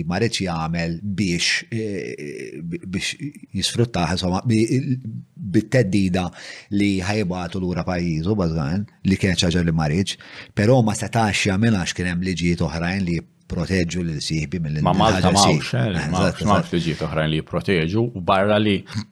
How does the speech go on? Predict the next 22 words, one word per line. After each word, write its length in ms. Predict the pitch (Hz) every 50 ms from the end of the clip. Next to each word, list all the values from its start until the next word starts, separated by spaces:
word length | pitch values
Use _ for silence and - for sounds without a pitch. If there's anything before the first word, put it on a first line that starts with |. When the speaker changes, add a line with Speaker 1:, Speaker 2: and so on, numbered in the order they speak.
| _ _ _ _ -
Speaker 2:
ehm, 280 | - 117 107 101 95
sorry, 240 | 90 - 80 82 - -
hemm 280 | - 123 110 107 107 107
din 120 | 104 120 113
il-biċċa 500 | 107 98 95 131 139 127 - - 107 92
li 140 | 95 92 92 92 107
idumu 460 | 98 107 104 92 92 90 90 87 87 85 85 - - - - - _ _
li 160 | - 104 117
huwa 160 | 113 90 95
l-sena 300 | 95 92 - - 85 80 82
biss, 160 | 110 135 117
di 80 | 107 139
tibqa' 520 | 131 151 131 - - - 85 87 87 92 110
dejjem, 220 | 127 131 117 98
ġifieri 160 | 95 101 98 -
ħud 140 | 117 101 117
minnhom 220 | 135 139 120 104
ikun 140 | 101 107 107
ilhom 180 | 104 104 104 113
għaxar 220 | 110 - 110 110 110
snin 380 | - - 151 151 131 107 92 82
hawn. 300 | 80 82 90 120 131 131